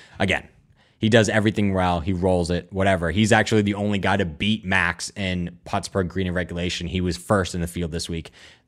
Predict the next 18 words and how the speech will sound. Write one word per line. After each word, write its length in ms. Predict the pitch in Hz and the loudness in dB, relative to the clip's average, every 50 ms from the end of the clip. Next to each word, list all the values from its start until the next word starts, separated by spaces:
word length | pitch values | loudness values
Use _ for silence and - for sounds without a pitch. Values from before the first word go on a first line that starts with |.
| _ | _
Kid's 160 | - 117 98 95 | -4 -2 -2 0
a 20 | |
stud, 400 | 92 - 104 95 95 92 90 101 - _ _ _ - | 0 2 4 4 4 4 2 -2 -10 _ _ _ -4
does 160 | - 90 80 | -4 -4 -2
everything 400 | 80 95 95 101 87 101 98 92 | -2 0 0 0 0 0 0 2
well. 400 | 90 92 90 90 87 87 85 - _ - - _ _ | 2 4 4 4 2 2 0 -4 _ -20 -20 _ _
He 120 | - - 87 | -6 -4 -2
hit, 360 | 78 104 104 - - _ _ _ _ _ _ _ _ _ _ _ | 0 0 0 -2 -4 _ _ _ _ _ _ _ _ _ _ _
oh, 160 | - - 104 95 | -14 -12 -10 -8
actually, 440 | 87 98 104 - - 107 98 92 | -6 -6 -6 -4 -2 -2 0 0
no. 260 | 87 90 90 80 78 73 | 0 0 0 0 -2 -4
Max 400 | 78 90 90 90 90 87 - - | -2 0 2 2 2 2 0 -2
hit 80 | 90 | -2
a 60 | 80 | -2
bunch 240 | 78 78 80 76 - | -2 -2 -6 -6 -8
of 40 | 80 | -8
fairways. 460 | - 82 76 76 78 76 73 - - - _ _ _ _ _ _ _ _ _ _ | -6 -4 -4 -4 -4 -6 -8 -10 -12 -16 _ _ _ _ _ _ _ _ _ _
Mav, 560 | - 95 95 104 117 110 98 82 76 82 - | -4 0 2 4 4 4 2 0 -4 -10 -16